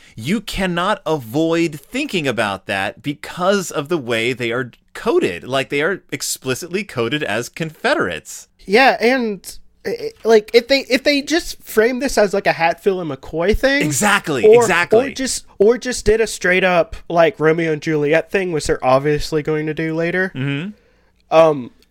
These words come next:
Speaker 2: that would have brought up less questions.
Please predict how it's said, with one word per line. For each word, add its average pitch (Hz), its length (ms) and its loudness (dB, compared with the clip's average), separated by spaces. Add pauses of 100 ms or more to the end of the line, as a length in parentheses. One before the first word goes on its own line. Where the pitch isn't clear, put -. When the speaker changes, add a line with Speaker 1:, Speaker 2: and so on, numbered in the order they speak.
Speaker 2:
that 170 280 2
would 202 140 2
have 156 400 -4
brought 170 240 4
up 160 180 -2
less 151 480 2
questions. - 1000 0